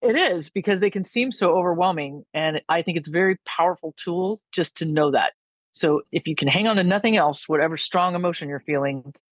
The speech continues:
if you're like, "Okay, this is just an emotion, and this too shall pass, and I can use my brain to think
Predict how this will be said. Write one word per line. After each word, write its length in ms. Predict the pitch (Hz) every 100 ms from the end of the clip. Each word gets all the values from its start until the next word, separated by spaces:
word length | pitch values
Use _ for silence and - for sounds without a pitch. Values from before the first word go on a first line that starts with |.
| _
if 140 | 156 160
you're 80 | 156
like, 220 | 143 -
"Okay, 260 | 147 151 139 196
this 180 | 143 135
is 40 |
just 300 | 143 151 -
an 40 | 175
emotion, 480 | 170 151 151 147 120
and 160 | - 143
this 120 | 131
too 160 | - 147
shall 180 | -
pass, 480 | 139 - 123 123 - _ _ _ _ _ _
and 160 | 139 139
I 100 | 135
can 180 | 147
use 180 | 139 139
my 80 | 143
brain 240 | 143 147
to 80 | 151
think 240 | 151 180